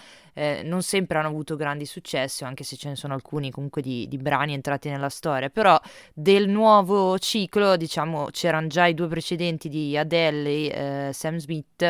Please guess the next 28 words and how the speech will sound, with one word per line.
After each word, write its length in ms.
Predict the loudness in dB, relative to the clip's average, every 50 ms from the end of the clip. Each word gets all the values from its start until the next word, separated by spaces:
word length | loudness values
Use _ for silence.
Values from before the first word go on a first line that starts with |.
| 2 0 _ -18 -20 -20 -20 -20 _ -20 -20 _ -8
e, 300 | -4 -4 -2 -2 -4 -6
e 160 | -6 -2 2 4
era 180 | 6 8 8
abbastanza 640 | 8 6 6 2 2 2 0 0 0 0 -2 -4 -6
scontato 720 | -6 -4 -2 -2 -2 0 2 4 4 4 4 2 0 -6
che 140 | -4 -4 -6
avrebbe 340 | -4 -4 -6 -4 -4 -6 -6
vinto, 800 | -6 -8 -8 -10 -10 -8 -8 -6 -4 -4 -4 -4 -4 -6 -8 -8
eh, 760 | -8 -8 -6 -6 -6 -8 -10 -10 -12 -12 -12 -14 -14 -14 -16 -14
Billie 340 | -14 -8 -6 -4 -2 2 2
Eilish, 500 | 2 2 0 -2 -4 -6 -4 -4 -2 0
eh, 200 | 0 0 0 0 -2
essendo 600 | -4 -4 -4 -4 -4 -4 -6 -6 -8 -8 -8 -8
stata 260 | -8 -6 -6 -6 -6
comunque 240 | -6 -8 -6 -6 -8
accolta 340 | -6 -4 -4 -4 -2 -4 -4
molto 300 | -4 -4 -6 -6 -6 -4
bene 500 | -2 -2 -2 -2 -4 -4 -4 -4 -4 -2
la 120 | -2 -4
canzone 480 | -4 -4 -8 -8 -8 -6 -6 -6 -6 -6
e 20 |
tutto 280 | -8 -12 -4 _ -2 0
quanto. 540 | 2 2 2 2 0 -2 -4 -2 -2 -2 -2 -4 -14 -20 -20 -20 -20 -20 _ _ _
Però, 540 | 10 10 12 12 12 12 12 12 12 12 10
se 240 | 6 0 -2 -2 0
proprio 460 | 6 8 8 8 8 6 0 0 0
devo 240 | 2 4 6 6 6
dirlo, 560 | 6 4 6 6 6 6 6 4 4 4